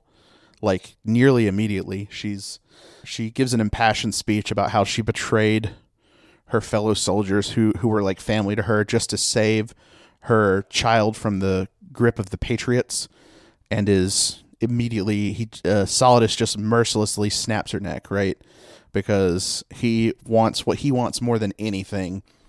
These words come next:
is to not let the Patriots win, to not let this plan go off. No more Metal Gears, no more Solid Snakes,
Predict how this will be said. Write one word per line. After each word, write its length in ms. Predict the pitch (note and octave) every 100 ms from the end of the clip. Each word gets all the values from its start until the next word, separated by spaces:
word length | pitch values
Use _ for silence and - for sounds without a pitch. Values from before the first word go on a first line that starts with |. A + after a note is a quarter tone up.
| _ _ _ _ -
is 200 | G2 -
to 100 | A2
not 480 | G2+ G#2+ A#2 A2 -
let 240 | G#2+ -
the 60 | -
Patriots 640 | - G#2 - D#2+ - -
win, 340 | F2 E2 E2+ -
to 120 | - A#2
not 260 | A#2+ B2
let 200 | A2 G#2+
this 180 | G#2 -
plan 520 | - G#2+ F#2+ F#2+ G2 - - - - _
go 180 | G#2+ F2+
off. 280 | E2+ D#2 -
No 220 | A2+ C3
more 160 | C#3+ C3+
Metal 240 | B2 A#2
Gears, 400 | A2 G#2+ G#2 G2
no 180 | G#2+ B2
more 160 | C3+
Solid 440 | B2 - A2+ A2 G#2+
Snakes, 560 | - G#2+ F#2+ - -